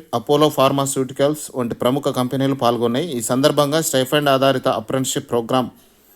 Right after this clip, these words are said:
చేరేందుకు రెండు వందల మంది విద్యార్థులు అవకాశం కల్పించారు. ఎంపికైన వారిని స్టై-, ఎంపికైన వారికి స్పాట్ ఆఫర్ లెటర్స్ అందజేశారు.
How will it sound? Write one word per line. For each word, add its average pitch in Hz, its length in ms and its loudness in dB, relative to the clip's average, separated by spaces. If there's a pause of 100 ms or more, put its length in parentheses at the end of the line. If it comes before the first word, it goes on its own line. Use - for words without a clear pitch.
(360)
చేరేందుకు 143 440 2
రెండు 139 220 2
వందల 143 240 4
మంది 135 200 2
విద్యార్థులు 127 480 0
అవకాశం 127 400 2
కల్పించారు. 104 560 -4 (760)
ఎంపికైన 131 340 2
వారిని 151 400 4
స్టై-, 151 400 0 (800)
ఎంపికైన 147 360 2
వారికి 143 340 2
స్పాట్ 147 400 2
ఆఫర్ 147 320 4
లెటర్స్ 131 360 0
అందజేశారు. 123 720 0